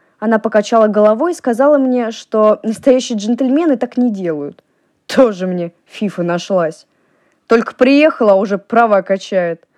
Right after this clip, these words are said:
Я решил, что так это не оставлю. И покажу ей, кто тут хозяин. Эта особа меня очень сильно раздражала. Когда хозяйка делила семечки от яблок со мной, Габриэла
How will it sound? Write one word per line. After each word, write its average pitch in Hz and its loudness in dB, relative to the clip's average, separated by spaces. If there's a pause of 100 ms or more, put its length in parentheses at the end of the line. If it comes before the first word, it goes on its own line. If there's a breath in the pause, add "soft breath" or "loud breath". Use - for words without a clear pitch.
(440)
Я 277 2
решил, 349 -4
что 330 -10
так 349 -2
это 339 -4
не 339 -2
оставлю. 277 -2 (680)
И 254 -6
покажу 285 -2
ей, 180 -4 (360)
кто - -2
тут 214 -6
хозяин. 208 -2 (720)
Эта 302 4
особа 359 0
меня 262 2
очень 294 2
сильно 214 -2
раздражала. 202 0 (440)
Когда 233 2
хозяйка 269 2
делила 254 4
семечки 339 -4
от 214 2
яблок 214 0
со - 0
мной, 330 -2 (300 soft breath)
Габриэла 262 2